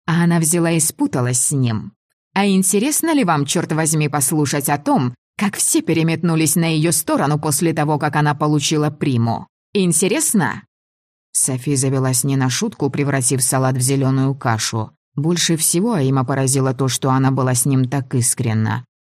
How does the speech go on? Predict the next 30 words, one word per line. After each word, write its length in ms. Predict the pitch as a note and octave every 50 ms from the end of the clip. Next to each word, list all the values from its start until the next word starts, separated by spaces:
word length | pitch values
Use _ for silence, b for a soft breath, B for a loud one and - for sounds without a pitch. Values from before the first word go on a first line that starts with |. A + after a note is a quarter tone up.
| _
Наверное, 580 | - C#3+ D3 D3 D3+ D#3+ D#3 D#3 D3+ D3 D3+ D3+
о 40 | D3
наболевшем 600 | D3 D3 D3 C#3+ D#3 G#3 A3+ - - - B2+ C3+
рассказывает. 960 | B2+ B2 A#2 - - - B2+ A#2+ A2+ A#2+ A2+ A2+ A2+ G#2+ A2 G#2+ - - - - _ _ _ _ _ _ _ _ _ _ _ _ -
"У 160 | B2+ B2 B2
вас 260 | B2 B2+ B2 B2 -
с 60 | -
ней 200 | C3+ C3 B2+ B2
явный 360 | B2 B2+ B2 A#2+ B2 B2 B2
конфликт, 520 | B2 B2+ B2 B2 B2 - B2+ D#3 A#3 - -
Софи?" 600 | - - - A#2 A2+ A#2+ A#2+ A2 F#2+ D#2+ - - _ _ _ _ _ _ _ _ -
"У 100 | G3 G3
меня 360 | F#3+ G3 G3 G3 G3+ G3 F#3
с 120 | - -
ней 220 | G3+ G3 G3 G3 F3+
сраная 560 | - - - G3 G3 G3 G3 G3 F#3+ F#3+ F#3
война, 380 | F3 F#3+ F#3+ G3 G3 A3+ B3
капитан!" 680 | G#3 - D3+ B2 C#3 B2+ B2 B2 B2+ A#2+ A2+ G#2+ F#2+ - - _ _ _ _ _ _ _ _ _
Откинув 500 | - D3 C#3+ - - - D3+ D3 C#3+ C3
с 80 | - -
лица 380 | C3+ C#3 C#3 C3+ - D3 C#3
завитые 460 | C3+ C#3 C3+ C#3 C#3 C3+ B2+ C#3 C3+
светлые 560 | C3 C3 - C#3 C#3 C3 B2 C#3+ C3+ C3 C3 B2
пряди, 560 | C#3 D#3 G3+ A3 F#3+ C3 B2 A#2+ G#2+ A2 A#2+ _ _ _ _
Монтескьё 640 | - D3 D3 D3+ D3 C3+ D3 D3 - - - G3 A#3
попыталась 560 | A3 D3 C3+ - C#3 C3 D3+ C3+ C3+ C3+ C3 C#3
взять 300 | C3 B2+ C3+ C3 B2+ B2
себя 360 | - - C#3+ C#3 C3+ C3+ C3+
в 80 | C3+
руки. 520 | C3 B2+ B2 A#2+ B2 - A2 A2+ A2+ A2+